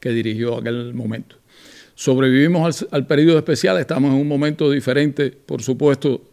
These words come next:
mm, a aquel de los noventa, pero aquella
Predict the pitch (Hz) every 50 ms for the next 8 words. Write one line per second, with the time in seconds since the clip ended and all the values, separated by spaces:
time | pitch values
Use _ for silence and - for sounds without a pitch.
0 | _ - 226 120 123 127 127 - - 131 123 117 107 156 156 147 147 139 127 127
1 | 123 127 117 110 135 127 135 139 147 139 - 156 - - _ _ - - - -
2 | _ _ - 151 147 156 165 160 147 135 123 143 147 147 147 151 160 -